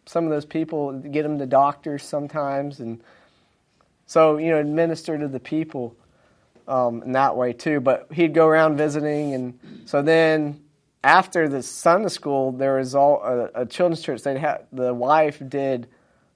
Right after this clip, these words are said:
uh, uh, like, a, a Sunday school for, like, teenage girls. So they would come. And then after we'd go around visiting, they have service at one o'clock. So we'd, you know,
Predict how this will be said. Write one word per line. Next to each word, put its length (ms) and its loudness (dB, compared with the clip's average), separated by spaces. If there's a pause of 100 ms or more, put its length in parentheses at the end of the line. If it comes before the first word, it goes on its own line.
(120)
uh, 460 2 (340)
uh, 240 -2
like, 180 -4
a, 240 0 (720)
a 100 -4
Sunday 300 0
school 220 -2
for, 220 -2
like, 280 0 (220)
teenage 520 -2
girls. 600 2 (520)
So 380 0 (120)
they 320 -2
would 140 -6
come. 540 -2
And 160 -4
then 420 4 (480)
after 500 4
we'd 260 0
go 140 2
around 280 2
visiting, 640 -4
they 160 -2
have 240 -4
service 420 -6
at 120 -4
one 220 -4
o'clock. 640 -8 (800)
So 240 -2
we'd, 380 -6 (320)
you 80 -10
know, 180 -4